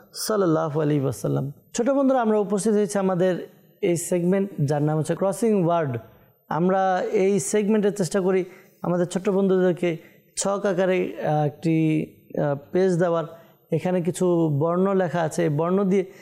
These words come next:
তাদেরকে উত্তর তৈরি করতে হবে, অর্থাৎ একটি শব্দ বানাতে হবে।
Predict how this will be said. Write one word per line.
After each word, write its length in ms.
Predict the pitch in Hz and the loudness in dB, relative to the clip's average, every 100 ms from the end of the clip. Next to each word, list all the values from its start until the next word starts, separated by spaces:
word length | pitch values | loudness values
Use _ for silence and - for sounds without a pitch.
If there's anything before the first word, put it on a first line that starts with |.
| - - | -20 -6
তাদেরকে 440 | 185 180 185 214 | -2 0 0 -2
উত্তর 520 | - 226 160 - 226 226 - - | -4 -4 -4 -2 -2 -2 -10 -2
তৈরি 220 | 226 208 | 0 2
করতে 260 | 175 165 151 | 0 0 0
হবে, 120 | 156 | 0
অর্থাৎ 460 | 156 208 214 - | -2 -2 -6 -4
একটি 180 | 180 190 | -6 -4
শব্দ 320 | 160 175 170 | -2 -2 0
বানাতে 380 | 202 180 170 147 | 0 0 -2 -2
হবে। 280 | 143 135 160 | -2 -2 -4